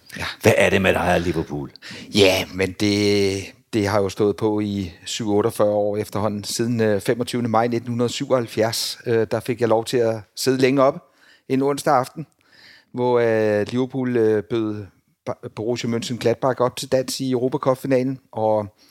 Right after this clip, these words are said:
Speaker 1: ja, så bliver jeg simpelthen, øh, forelsket og fascineret af den røde trøje, og Kevin Keegan. Selvom, øh, modstanderholdet selvfølgelig havde en dansker på holdet på daværende tidspunkt, Allan Simonsen,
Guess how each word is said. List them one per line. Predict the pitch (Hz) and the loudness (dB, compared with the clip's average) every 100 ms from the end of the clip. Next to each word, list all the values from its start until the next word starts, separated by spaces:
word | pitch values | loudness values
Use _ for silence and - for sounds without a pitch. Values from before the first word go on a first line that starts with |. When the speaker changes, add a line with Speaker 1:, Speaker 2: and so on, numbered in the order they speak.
| - - - - - - _ | -20 -20 -20 -20 -20 -20 _
Speaker 1:
ja, | 95 - | -6 -4
så | - | -4
bliver | 98 117 | -2 0
jeg | 101 | 0
simpelthen, | 113 110 104 104 | 0 -2 0 2
øh, | 101 98 95 | 2 2 -2
forelsket | - 117 127 - 131 | 0 0 0 0 0
og | |
fascineret | - 117 135 131 131 | 0 -2 2 2 4
af | 127 127 | 2 2
den | 127 | 0
røde | 120 120 139 | 0 0 0
trøje, | - 117 131 156 151 | 0 2 2 0 -6
og | 123 117 | -4 -4
Kevin | - 127 123 | -2 -2 -2
Keegan. | 120 139 147 147 139 _ _ _ _ | -4 -4 -2 -4 -6 _ _ _ _
Selvom, | - 123 123 113 | -2 0 2 2
øh, | 107 104 98 - | 2 2 -2 -8
modstanderholdet | 117 117 135 120 113 110 | -6 -2 0 0 0 0
selvfølgelig | 107 - 123 123 | -4 -6 -4 0
havde | 113 | 0
en | 104 | 0
dansker | 104 120 127 | -2 -2 -6
på | 120 | -2
holdet | 120 120 | -2 -2
på | 120 | -2
daværende | 113 123 120 | -2 -2 -2
tidspunkt, | 135 123 127 113 | -6 -4 -2 0
Allan | 110 107 | 0 0
Simonsen, | 123 123 123 131 | 0 0 -2 -6